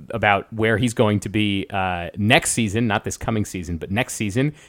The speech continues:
in relation to Duke basketball games. Before we talk about that, though, we did need to touch on a bit of recruiting news. So we have been updating you furiously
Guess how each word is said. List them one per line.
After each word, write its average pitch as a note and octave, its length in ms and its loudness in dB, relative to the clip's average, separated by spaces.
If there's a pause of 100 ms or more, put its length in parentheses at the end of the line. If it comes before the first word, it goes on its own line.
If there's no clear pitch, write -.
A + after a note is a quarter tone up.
in G2+ 120 -2
relation G2+ 360 0
to F#2+ 60 -6
Duke F#2+ 240 -6
basketball G2 500 0
games. F#2 300 -4
Before - 320 -2
we A#2 100 0
talk A2+ 240 0
about F#2+ 320 -6
that, A2 300 -2
though, F2 400 -8 (260)
we G#2+ 80 -4
did A#2 180 0
need A#2 140 2
to G#2+ 80 -10
touch - 280 -4
on G2 180 -2
a G2+ 80 -10
bit B2+ 340 -2
of G#2+ 240 -4
recruiting G#2 520 -2
news. E2 340 -10
So F#2 520 -2 (240)
we G#2+ 160 -2
have G#2 140 0
been F#2+ 180 -6
updating G#2+ 460 0
you F#2 100 -4
furiously A2+ 840 2